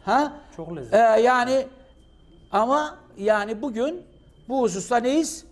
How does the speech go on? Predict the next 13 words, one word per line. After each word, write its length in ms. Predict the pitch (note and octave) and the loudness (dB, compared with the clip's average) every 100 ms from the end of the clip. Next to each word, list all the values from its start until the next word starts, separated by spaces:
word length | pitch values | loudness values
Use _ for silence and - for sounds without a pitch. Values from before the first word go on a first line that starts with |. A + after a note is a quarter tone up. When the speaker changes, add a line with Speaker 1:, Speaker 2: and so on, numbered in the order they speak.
| - - - | -20 -20 -4
Speaker 1:
E, 80 | E3+ | 0
yani 440 | F#3+ F3+ G3+ C4+ - | 2 2 0 -2 0
ümmiyiz 560 | A#3+ B3 C#4+ E4 C4+ G3+ | -2 0 2 2 2 0
bu 120 | G#3+ | 0
mevzuda. 600 | F#3+ F3+ D#3+ D#3 D3 A#2+ - - - - | 2 2 0 0 -2 -2 -12 -20 -14 -2
E, 140 | F#3 | 0
biz 340 | C4+ D4 - - | 0 -2 -4 -2
kendi 320 | A3 A#3 A#3+ | -2 -2 -4
dilimizi 440 | A#3+ B3+ D#4 E4 | -4 -4 -2 2
bilmeyiz. 520 | F#4+ G4 E4 G3 - - - - - - - _ - - - - - - | 2 2 2 0 -4 -20 -20 -20 -20 -20 -20 _ -20 -20 -20 -20 -20 -6
Kendi 340 | A3 G3+ F#3 G3+ | 0 0 0 -8
dilimizi 420 | G#3+ A3 A#3 B3+ | -8 -6 -6 -4
bilmeyiz. 500 | C4 C4+ B3 F3 | 0 0 0 -2